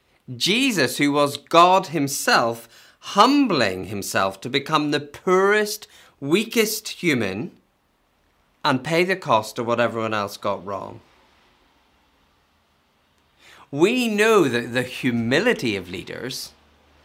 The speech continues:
not promoting themselves, is good because Jesus' tree remains the biggest, most influential tree in the world. All sorts of people today still finding shelter there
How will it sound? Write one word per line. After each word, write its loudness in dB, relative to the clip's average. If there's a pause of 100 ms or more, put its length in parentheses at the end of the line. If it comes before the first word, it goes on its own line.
(200)
not 2
promoting 0
themselves, -8 (840)
is -4
good -2 (1400)
because 2
Jesus' -6
tree 2 (220)
remains 2
the -4
biggest, 0
most -2
influential -2
tree 0
in 2
the 0
world. 0
All 6
sorts -2
of -10
people -2
today 0
still -6
finding -2
shelter -4
there -2